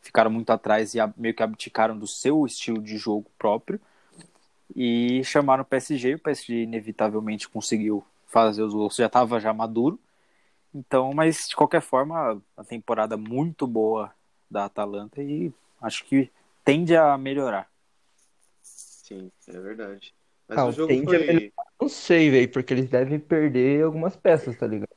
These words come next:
Speaker 3: Vai muito da reposição, acho.
Speaker 1: É que, é que,
Speaker 2: Cara,
Speaker 1: cara,
Speaker 2: eu, eu não sei. É
Speaker 3: Não,
Speaker 2: porque,
Speaker 3: já
Speaker 2: assim, talvez,
Speaker 3: dos
Speaker 2: acho que
Speaker 3: dois lados sair, tá ligado? Eu já não
Speaker 2: Quem vai
Speaker 3: sei.
Speaker 2: sair? Já
Speaker 3: Os dois alas tem rumor de sair.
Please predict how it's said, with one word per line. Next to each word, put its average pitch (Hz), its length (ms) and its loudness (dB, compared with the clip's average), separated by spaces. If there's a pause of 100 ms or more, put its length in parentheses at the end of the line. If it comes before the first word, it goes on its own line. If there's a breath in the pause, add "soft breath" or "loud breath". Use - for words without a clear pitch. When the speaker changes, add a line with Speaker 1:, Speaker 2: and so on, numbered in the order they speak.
(300)
Speaker 3:
Vai 117 200 2
muito 120 240 0
da 131 60 4
reposição, 143 760 2
acho. 123 180 -8 (640)
Speaker 1:
É 147 100 -2
que, - 140 -8 (160)
é - 100 -2
que, - 100 -12
Speaker 2:
Cara, - 260 4
Speaker 1:
cara, 107 120 4
Speaker 2:
eu, 190 120 -2 (240)
eu 226 140 -8
não 370 100 0
sei. 151 520 -6 (720)
É - 0 -
Speaker 3:
Não, 135 200 2
Speaker 2:
porque, 135 100 4
Speaker 3:
já 160 80 4
Speaker 2:
assim, 156 220 -2
talvez, 151 420 0 (280)
Speaker 3:
dos 147 380 0
Speaker 2:
acho - 160 -6
que - 60 -12
Speaker 3:
dois 175 120 4
lados - 220 -4
sair, 175 320 0
tá 120 120 -2
ligado? 110 460 -2 (500)
Eu 120 120 -8
já 117 160 -4
não 127 80 -2
Speaker 2:
Quem 127 100 -6
vai 120 100 0
Speaker 3:
sei. 135 80 -2
Speaker 2:
sair? 156 340 -4
Já 113 120 -14 (580)
Speaker 3:
Os 127 120 0
dois 165 260 8
alas 180 260 6
tem 143 100 -2
rumor 131 280 2
de - 80 -18
sair. 123 320 0